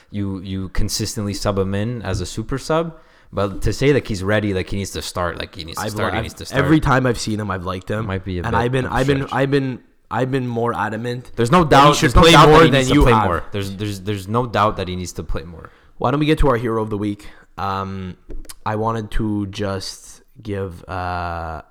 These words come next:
Speaker 2: I, I mean, I have a, I have a couple here, so it's gonna be hard for me to narrow it down.
Speaker 1: So
Speaker 2: But
Speaker 1: do honorable mentions.
Speaker 2: So, well, yeah, well, why, why, why don't, why don't we do that? Um, honorable mention to, uh, Mattia Destro.
Speaker 1: Yeah, okay. I, I slid that in at the last second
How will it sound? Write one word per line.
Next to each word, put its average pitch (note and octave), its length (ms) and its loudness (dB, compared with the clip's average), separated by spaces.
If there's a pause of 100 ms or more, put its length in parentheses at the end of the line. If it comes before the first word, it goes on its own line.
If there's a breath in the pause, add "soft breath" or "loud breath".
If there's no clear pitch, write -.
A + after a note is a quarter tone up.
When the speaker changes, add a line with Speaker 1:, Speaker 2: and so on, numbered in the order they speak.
(100)
Speaker 2:
I, G2 160 -10
I A#2 60 -8
mean, B2 140 -6
I A#2+ 60 -2
have B2+ 160 2
a, A#2 120 -8
I - 40 -10
have B2 100 -4
a B2 40 -6
couple G#2+ 240 -6
here, G#2+ 180 -6
so - 120 -8
it's G2 100 -8
gonna A2 120 -8
be G#2+ 80 -6
hard G2+ 160 -6
for - 60 -12
me G2 100 -8
to F#2 80 -10
narrow F#2+ 260 -6
it F2+ 80 -10
down. F#2+ 300 -8
Speaker 1:
So G2 120 -6
Speaker 2:
But F2 60 -6
Speaker 1:
do A#2 200 2
honorable A2 340 0
mentions. F#2+ 500 -8
Speaker 2:
So, G#2+ 240 -4
well, G2+ 400 -6
yeah, A#2 140 -2
well, A2+ 160 -4
why, A#2 160 0
why, A2 200 -4
why A2+ 140 -4
don't, A#2+ 120 -4
why A#2 100 -6
don't A#2+ 120 -6
we G#2+ 60 -8
do F#2+ 180 -6
that? E2+ 300 -8
Um, G#2 380 -8 (560)
honorable D3 340 2
mention B2+ 460 -6
to, G#2+ 640 -4 (640 soft breath)
uh, G2+ 260 -2
Mattia G2+ 320 -4
Destro. A2+ 400 -2
Speaker 1:
Yeah, F2 180 -2
okay. F2+ 180 -10
I, F#2 240 -2
I - 20 0
slid A2 280 0
that F#2+ 180 -2
in F2+ 120 -6
at E2 220 -8
the F2+ 80 -6
last F2 300 -4
second E2 380 -10